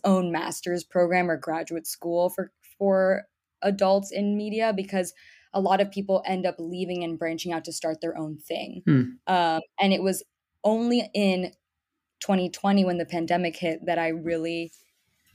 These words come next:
Speaker 1: I ended up leaving New York and coming back home to Miami and felt like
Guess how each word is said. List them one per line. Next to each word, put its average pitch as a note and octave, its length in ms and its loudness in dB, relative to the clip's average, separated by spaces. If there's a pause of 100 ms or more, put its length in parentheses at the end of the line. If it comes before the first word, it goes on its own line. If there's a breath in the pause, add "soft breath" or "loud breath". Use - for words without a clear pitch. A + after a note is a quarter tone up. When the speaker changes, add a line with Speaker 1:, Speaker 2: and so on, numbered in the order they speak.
(220)
Speaker 1:
I F#3 140 4
ended F3 240 2
up F3 160 -2
leaving F3+ 400 -6
New F3 100 -4
York E3 240 -4
and E3 100 -12
coming E3 220 -6
back D#3+ 220 -8
home E3 220 -8
to E3+ 100 -10
Miami D#3+ 580 -2
and D#3 340 -4
felt D#3 280 0
like - 400 -4